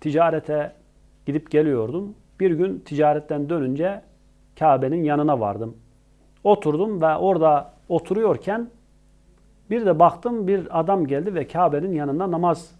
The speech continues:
kılmaya başladı." Namaz ifadesi yani bizim günümüzde bildiğimiz şekli, nam-, şekliyle namaz kılmaya başladı. Ardından onun yanına bir kadın geldi ve onun gibi kılmaya başladı. Derken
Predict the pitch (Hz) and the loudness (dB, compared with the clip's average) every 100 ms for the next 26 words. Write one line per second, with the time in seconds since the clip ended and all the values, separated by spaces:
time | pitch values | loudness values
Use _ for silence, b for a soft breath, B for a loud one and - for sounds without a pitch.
0 | - - 123 117 107 98 - 98 95 _ | -12 -4 -2 -2 -4 -6 -10 -14 -14 _
1 | _ _ _ _ - 131 156 180 147 - | _ _ _ _ -4 2 4 4 2 0
2 | 123 135 156 202 165 165 160 151 151 139 | 0 0 -4 -4 -2 -2 -2 -2 0 0
3 | 139 135 127 170 220 - _ _ - 135 | 0 0 0 0 -2 -8 _ _ -8 -4
4 | 135 139 156 - 156 147 131 147 165 139 | -2 0 0 -2 -4 -4 -6 -4 -4 -6
5 | 131 127 135 - 147 143 165 135 185 202 | -8 -12 -12 -8 -6 -4 -2 0 0 -2
6 | - - 151 170 151 - 120 110 104 101 | -20 -8 0 0 0 -4 -6 -4 -6 -8
7 | - 98 95 _ _ _ _ - _ _ | -10 -14 -14 _ _ _ _ -20 _ _
8 | _ _ - 185 220 233 262 247 240 233 | _ _ 8 8 8 4 2 2 2 2
9 | 226 247 220 214 185 190 214 156 139 185 | 2 2 0 0 0 2 2 2 2 0
10 | 247 240 _ 135 139 165 202 180 139 131 | -4 -8 _ -4 -2 0 2 0 0 -4
11 | - 127 120 113 107 101 135 180 220 170 | -4 -4 -2 -4 -6 -8 -8 -6 -2 6
12 | 202 165 208 240 220 | 6 6 0 0 -4